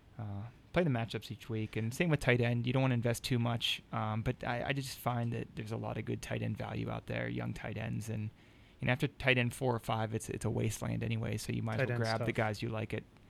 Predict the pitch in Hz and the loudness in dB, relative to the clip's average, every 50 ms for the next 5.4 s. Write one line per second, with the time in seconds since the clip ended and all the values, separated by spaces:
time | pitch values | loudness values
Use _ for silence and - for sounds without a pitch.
0 | - - - - - 117 104 107 110 - - 120 110 107 110 110 - 117 120 113 | -20 -18 -8 -2 -2 0 0 0 -2 -2 -2 -4 -2 -2 -4 -4 -4 -4 -4 -4
1 | - - - 113 - - - 117 110 110 107 - - - - - - - - - | -6 -6 -8 -8 -6 -6 -6 -4 -4 -4 -6 -8 -14 -20 -20 -20 -20 -20 -20 -20
2 | - - - - - - - 147 135 131 120 - 139 127 117 - - - 127 120 | -20 -20 -20 -20 -10 -2 0 2 2 2 4 4 2 2 2 -2 -4 -4 -4 -4
3 | 120 - - - - - - 135 127 123 120 120 127 135 131 - - 127 120 120 | -4 -6 -10 -10 -6 0 2 4 4 4 6 6 4 4 4 2 2 4 4 4
4 | 117 117 - - 135 131 131 127 123 120 113 - - 131 131 120 120 127 147 - | 4 2 0 0 2 4 4 4 4 2 0 -4 -10 -14 -12 -12 -12 -12 -14 -16
5 | - - - - - - - - | -18 -20 -4 6 8 8 8 8